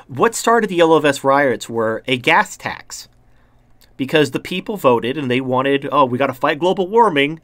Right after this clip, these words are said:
And then, okay, well, because the France is on the Euro standard, they can't just print money from nothing. So ha-,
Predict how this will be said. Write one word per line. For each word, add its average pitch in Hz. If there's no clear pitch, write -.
And 127
then, 151
okay, 165
well, 139
because 151
the 143
France 160
is 135
on 139
the 120
Euro 135
standard, 107
they 131
can't 143
just -
print -
money 113
from -
nothing. 123
So 147
ha-, -